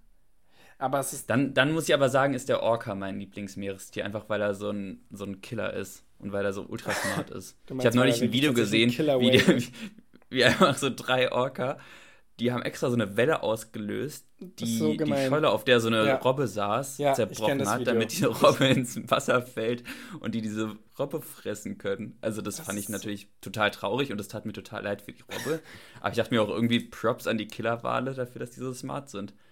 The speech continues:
Speaker 1: Ja, da sind wir
Speaker 2: <laughs>
Speaker 1: wieder bei dem, bei dem, ähm, tu so, als wäre dein Hund gestorben und, äh, äh,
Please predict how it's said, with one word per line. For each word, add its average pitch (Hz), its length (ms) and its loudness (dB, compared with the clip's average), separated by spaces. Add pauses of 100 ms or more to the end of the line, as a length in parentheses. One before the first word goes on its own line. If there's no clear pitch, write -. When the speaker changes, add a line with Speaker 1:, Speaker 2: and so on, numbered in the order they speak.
(580)
Speaker 1:
Ja, 143 260 -4
da 131 140 -4
sind 123 200 4
wir 135 120 0
Speaker 2:
<laughs> - 20 -4
Speaker 1:
wieder 131 200 2
bei 131 160 2
dem, 127 340 -2
bei 127 120 2
dem, 123 320 -2
ähm, 127 400 -2 (160)
tu 151 160 -4
so, 135 100 -4
als 123 200 0
wäre 131 100 -2
dein 131 180 -4
Hund 139 180 -6
gestorben 127 600 -4
und, 120 400 -8
äh, 120 400 -2
äh, 127 40 -8